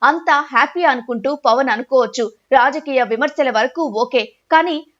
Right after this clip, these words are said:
వైఎస్ఆర్సీపీ వారు అధికారంలోకి ఎలా వస్తారో చూస్తామని అనడంలోనే ఆయన స్థాయి తగ్గిపోతుంది. రప్పా రప్పా అనే డైలాగుకు వక్ర భాష్యం చెబుతున్న పవన్ కళ్యాణ్ తాను విపక్షంలో ఉన్నప్పుడు ఎన్ని రకాలుగా దౌర్జన్యపూరితంగా మాట్లాడింది,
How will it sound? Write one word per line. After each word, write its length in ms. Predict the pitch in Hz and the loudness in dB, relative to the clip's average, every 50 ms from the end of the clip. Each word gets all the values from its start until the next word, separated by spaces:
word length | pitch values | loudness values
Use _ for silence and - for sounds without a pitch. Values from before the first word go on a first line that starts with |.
| - 220 | 0 2
వైఎస్ఆర్సీపీ 840 | 262 262 311 370 381 - 392 370 349 349 - 285 254 - - 269 269 | 2 2 0 -2 -4 -2 -2 -2 -2 -2 -4 -8 -6 -6 -6 -4 0
వారు 260 | 254 240 233 226 269 | 0 2 2 2 2
అధికారంలోకి 840 | 294 254 214 214 302 - 359 339 311 285 262 247 247 240 240 247 | 2 2 2 0 -2 0 0 2 2 2 0 0 -2 -2 -4 -4
ఎలా 320 | 226 196 196 196 214 254 330 | -4 -2 0 2 2 4 4
వస్తారో 480 | 330 339 330 339 - 311 294 294 285 | 4 2 0 0 0 0 2 2 2
చూస్తామని 640 | 285 277 285 269 294 294 - 320 294 269 254 254 247 | 0 0 -4 -8 -8 -6 -4 -2 -2 -2 -2 -2 0
అనడంలోనే 680 | 233 214 220 240 269 277 254 233 220 226 254 247 202 - _ _ _ - - | -2 0 0 0 0 0 -2 -2 -2 -2 -2 -2 -4 -6 _ _ _ 0 2
ఆయన 240 | 269 269 277 262 | 2 2 0 -2
స్థాయి 360 | 254 247 - - 226 247 277 269 | -6 -6 -2 0 0 0 0 -2
తగ్గిపోతుంది. 800 | - 254 220 208 240 - 254 233 233 247 226 214 220 214 214 _ _ _ - | -4 -4 -4 -4 -6 -4 -4 -4 -4 -4 -4 -4 -6 -6 -8 _ _ _ 0
రప్పా 420 | 262 277 254 262 - - 370 370 359 | 2 2 2 2 0 2 2 2 2
రప్పా 300 | 302 269 - - 294 285 | 2 0 0 2 2 4
అనే 260 | 277 262 262 254 247 | 4 4 2 0 -2
డైలాగుకు 800 | 208 220 214 240 277 302 294 269 233 277 - 262 269 320 330 - _ - - | 0 0 0 2 2 2 2 0 -2 -4 -6 -4 -4 -4 -6 -10 _ 0 2
వక్ర 300 | 277 277 277 - 370 359 | 2 2 2 2 0 2
భాష్యం 480 | 277 - 254 226 262 - - 285 269 - - | 2 2 0 0 0 -2 -4 -6 -4 -2 -2
చెబుతున్న 340 | 247 208 240 240 254 233 233 | -2 -2 -2 -4 -4 -2 -2
పవన్ 360 | 226 226 247 233 240 285 294 | 0 2 2 2 2 0 0
కళ్యాణ్ 420 | 285 285 254 233 226 226 233 269 294 | 0 0 0 2 2 2 2 2 -2
తాను 460 | - _ _ - 330 339 349 339 311 | -8 _ _ 0 0 2 2 0 -2
విపక్షంలో 680 | 226 233 226 - 320 349 339 - 392 349 311 294 302 | -4 -4 -2 0 0 0 0 -2 -6 -2 2 2 2
ఉన్నప్పుడు 500 | 277 214 233 233 247 254 247 - 254 240 | 2 2 0 0 0 0 0 -2 -4 -4
ఎన్ని 400 | 294 262 208 220 226 269 311 320 | -4 -4 -4 -4 -2 -2 -2 -2
రకాలుగా 580 | 285 226 220 220 - 311 320 294 277 269 262 269 | -2 -2 -4 -2 -2 -2 -2 0 2 2 2 2
దౌర్జన్యపూరితంగా 1040 | 240 202 226 208 247 233 330 339 330 320 311 320 277 269 269 240 262 247 247 254 247 | 2 2 0 0 0 -2 -4 -4 -4 -4 -4 -4 -4 -6 -4 -4 -6 -4 -2 0 -2
మాట్లాడింది, 840 | 233 208 180 202 233 - 269 254 247 233 233 214 240 247 247 - | 0 -2 -2 -4 -4 -2 0 0 0 0 -2 -4 -6 -8 -10 -12